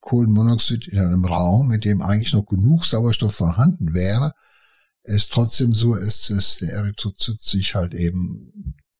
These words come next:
den, das Kohlenmonoxid greift und sich damit verbindet. Und das ist das besonders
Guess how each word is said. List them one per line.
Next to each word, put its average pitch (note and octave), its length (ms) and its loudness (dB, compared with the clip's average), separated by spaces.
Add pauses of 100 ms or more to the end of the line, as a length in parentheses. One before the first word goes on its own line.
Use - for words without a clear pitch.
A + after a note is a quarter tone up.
(180)
den, F#2+ 200 -8 (180)
das - 220 -6
Kohlenmonoxid F#2+ 1000 -2 (720)
greift - 760 -4 (640)
und F#2 160 -4
sich - 120 -2
damit F2 400 0
verbindet. F2 840 -4
Und D#2+ 320 -10
das G2+ 280 -2
ist - 360 -4
das - 140 -8
besonders F2+ 500 -4